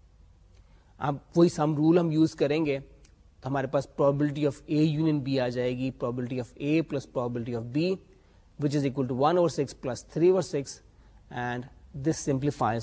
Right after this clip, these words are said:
to two over three۔ Okay, let's see another simple example۔ A bag contains six white, five black and four red balls۔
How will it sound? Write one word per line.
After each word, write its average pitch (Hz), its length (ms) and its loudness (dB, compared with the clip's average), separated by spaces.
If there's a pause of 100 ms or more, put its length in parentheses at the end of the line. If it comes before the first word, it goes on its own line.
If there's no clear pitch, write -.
(140)
to 139 120 0 (500)
two 135 180 4
over 107 100 0
three۔ - 300 -6 (1900)
Okay, 190 200 4
let's 190 240 8
see 190 180 8
another 175 160 6 (140)
simple 151 240 2
example۔ 127 460 -2 (2000)
A 175 60 0
bag 180 320 8
contains 180 420 4 (760)
six 185 240 2
white, 147 280 4 (880)
five 160 240 4
black 139 300 -2 (540)
and 151 60 -2 (120)
four 156 200 4
red 151 160 2
balls۔ 120 420 -2